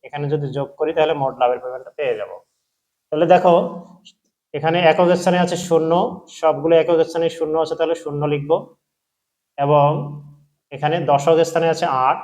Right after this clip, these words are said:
আটের সঙ্গে নয় যোগ করলে সতেরো হয়, সতেরোর সাত বসবে এখানে, সতেরোর সঙ্গে শূন্য যোগ করলে সতেরোই হয়, তাহলে এখানে বসবে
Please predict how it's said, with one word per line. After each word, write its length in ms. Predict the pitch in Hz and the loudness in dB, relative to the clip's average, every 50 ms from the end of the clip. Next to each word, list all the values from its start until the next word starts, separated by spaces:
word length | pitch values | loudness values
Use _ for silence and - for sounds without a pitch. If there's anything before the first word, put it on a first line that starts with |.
| - | -6
আটের 200 | 143 135 143 143 - | -6 -6 -6 -8 -10
সঙ্গে 180 | - 147 147 143 | -10 -8 -6 -6
নয় 200 | 139 143 139 135 139 | -4 -4 -4 -6 -6
যোগ 100 | 143 143 - | -10 -10 -10
করলে 180 | 147 147 151 180 240 254 - - - | -8 -6 -6 -6 -6 -8 -10 -2 -2
সতেরো 300 | 147 139 - 151 151 143 139 | 0 0 2 2 2 4 4
হয়, 140 | 147 - - - - _ _ _ _ _ _ _ - | 2 2 0 -6 -14 _ _ _ _ _ _ _ -14
সতেরোর 420 | - - 147 143 156 147 156 151 151 - | -6 -4 -2 0 2 2 2 2 2 2
সাত 160 | - 139 131 123 120 | 2 2 2 2 -2
বসবে 200 | 139 127 123 123 123 | -6 -6 -4 -4 -4
এখানে, 180 | 120 113 107 98 - | -4 -4 -8 -12 -18
সতেরোর 260 | - 123 143 139 - - | -16 -12 -12 -12 -12 -12
সঙ্গে 180 | 147 147 143 143 - | -12 -10 -10 -10 -10
শূন্য 180 | 143 143 147 147 139 | -10 -8 -6 -6 -6
যোগ 80 | 147 147 147 | -6 -8 -6
করলে 140 | 147 147 147 143 143 | -6 -6 -6 -4 -4
সতেরোই 340 | 139 135 147 139 151 156 151 | -4 -4 -2 0 2 2 4
হয়, 140 | 160 180 226 - - _ _ _ _ _ _ _ _ _ | 2 0 0 -4 -10 _ _ _ _ _ _ _ _ _
তাহলে 160 | _ 131 131 135 | _ -6 -6 -4
এখানে 180 | 127 135 143 143 135 | -4 -4 -4 -2 -2
বসবে 200 | 135 127 143 | -2 -2 -2